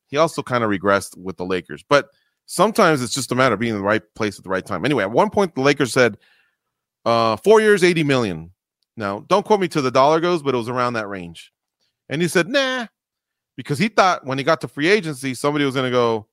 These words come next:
"Oh, yeah? Uh, four years, a hundred forty million," which that's sixty million, you know what I mean? It,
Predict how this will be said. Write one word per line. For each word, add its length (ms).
"Oh, 120
yeah? 380
Uh, 800
four 260
years, 500
a 80
hundred 320
forty 260
million," 360
which 160
that's 260
sixty 380
million, 360
you 120
know 100
what 100
I 40
mean? 240
It, 100